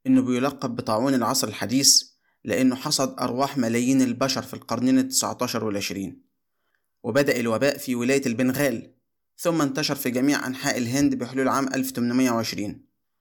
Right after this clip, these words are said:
وقدرت حالات الوفاة في الهند ما بين عام ألف تمنمية وسبعتاشر وعام ألف تمنمية وستين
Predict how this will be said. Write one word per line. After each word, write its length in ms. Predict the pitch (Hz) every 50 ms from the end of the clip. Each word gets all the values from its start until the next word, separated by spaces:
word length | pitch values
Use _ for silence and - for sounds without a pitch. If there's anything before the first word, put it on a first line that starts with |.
| _ _ _ _ _ _ _ _ _ -
وقدرت 540 | - 123 - 135 131 131 131 156 151 143 139
حالات 360 | - - 120 120 131 139 135
الوفاة 440 | - 135 - 110 107 - 143 147 139
في 120 | 127 - 123
الهند 540 | 107 113 127 143 143 127 107 - - - _ _ _ _ _ _ _ -
ما 120 | 110 110
بين 200 | 107 117 143 135
عام 340 | 127 104 123 139 135 131 131
ألف 200 | 143 135 131 -
تمنمية 380 | - 120 117 117 117 127 135 135
وسبعتاشر 680 | 131 - 110 107 101 104 104 135 135 135 135 - 104 110
وعام 400 | 110 104 101 123 139 131 131 135
ألف 200 | 135 131 131 -
تمنمية 340 | - 120 123 120 123 135 131
وستين 720 | 131 131 - - - - 143 151 147 143 143 - -